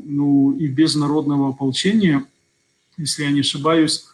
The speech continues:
а, в Армении давным-давно существует структура, это Союз добровольцев, аббревиатура, по-моему, Р крапа, и, если я правильно помню. Вот, э,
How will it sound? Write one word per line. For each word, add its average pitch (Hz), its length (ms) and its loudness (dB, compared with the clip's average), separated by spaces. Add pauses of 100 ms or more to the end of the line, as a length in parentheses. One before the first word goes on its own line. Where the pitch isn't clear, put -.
(360)
а, 127 280 -6
в 131 80 -4
Армении 147 400 2
давным-давно 143 640 4
существует 135 720 -2
структура, 185 560 0
это 131 520 -2
Союз 143 400 0
добровольцев, 135 880 -2
аббревиатура, 135 600 -2
по-моему, 127 480 -2
Р 131 120 -8
крапа, 190 460 -2 (520)
и, 156 100 0
если 156 680 2
я 151 260 0 (420)
правильно 143 400 0
помню. 139 500 0 (340)
Вот, 139 480 0 (140)
э, 127 340 -2